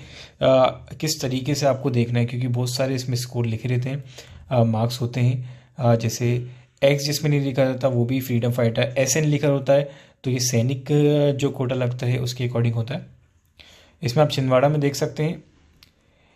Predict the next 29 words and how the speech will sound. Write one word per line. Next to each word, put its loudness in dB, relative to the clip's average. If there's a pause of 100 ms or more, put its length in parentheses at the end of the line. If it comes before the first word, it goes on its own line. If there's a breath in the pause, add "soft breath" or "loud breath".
(240 soft breath)
ईडब्ल्यूएस 2
कैटेगरी -2
में 0
फ़ाइव 2
फिफ्टी -4 (480)
एट -2
में 0
मिल 0
गया, 0 (340)
ओबीसी 0
वालों 4
को, -4 (300 loud breath)
अ, 2
फ़ाइव 4
सिक्सटी -2
फ़ाइव 0
में -2
मिला, 0 (140)
एससी -4
में 0
फ़ोर -4
फिफ्टी -4
सिक्स, -6 (420 loud breath)
एसटी 2
वालों 4
को 0
थ्री -4
फ़ोर्टी -6
टू, -6